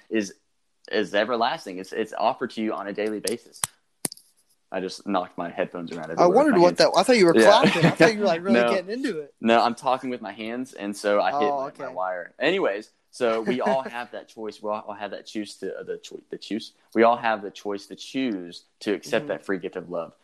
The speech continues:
Speaker 1: And so he's offering it to everybody. And so if you want to accept that free gift, and like I said, it is free, it, it doesn't necessarily come at a cost to say that you believe in him at this point in time. Um, but with that being said, um, that's a conversation for another day. But if you're on that, if you're,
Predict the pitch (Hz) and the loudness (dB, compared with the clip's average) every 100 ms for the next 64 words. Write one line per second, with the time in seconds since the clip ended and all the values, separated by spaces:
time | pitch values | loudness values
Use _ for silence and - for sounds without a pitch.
0 | _ - 104 110 110 107 101 127 127 107 | _ -6 0 2 2 2 2 2 -2 -10
1 | - 139 98 82 87 85 95 - 98 98 | -8 -6 -6 -10 -12 -10 -8 0 2 2
2 | 113 110 123 - 127 107 - - 113 - | 2 4 4 2 -2 -4 -4 -2 -2 0
3 | 107 - 113 110 104 110 107 98 101 98 | -4 -4 -4 -4 -2 -4 -4 -8 -4 -4
4 | 101 98 101 113 113 117 110 95 - _ | -2 -2 -2 -4 -4 -6 -2 -2 -6 _
5 | _ 104 123 120 104 110 - 117 113 107 | _ 2 2 2 -4 -8 -4 -2 -2 -4
6 | 110 107 107 107 104 98 - 107 104 107 | -4 -6 -4 -4 -4 -12 -4 -2 -2 -6
7 | 104 110 101 92 92 87 98 113 107 - | -4 -2 -2 -4 -12 -8 -6 -2 -2 -2
8 | 92 64 87 - 87 - _ _ _ - | -10 -10 -16 -16 -16 -18 _ _ _ -2
9 | 92 87 85 82 - _ _ _ - 113 | 0 0 -2 -6 -10 _ _ _ 2 2
10 | - - _ 107 104 95 101 92 - 87 | 2 -10 _ -4 0 0 0 -6 -4 -4
11 | - - 95 90 87 98 95 90 87 - | -4 -8 -6 -6 -2 0 0 -4 -8 -8
12 | 95 - 90 - 87 87 87 92 87 85 | -8 -6 -10 -10 -14 -10 -6 -2 -2 -2
13 | 87 - _ - 113 107 104 113 120 113 | -8 -10 _ 0 4 6 6 6 4 2
14 | 101 101 - 101 - | -2 -4 -6 -6 -6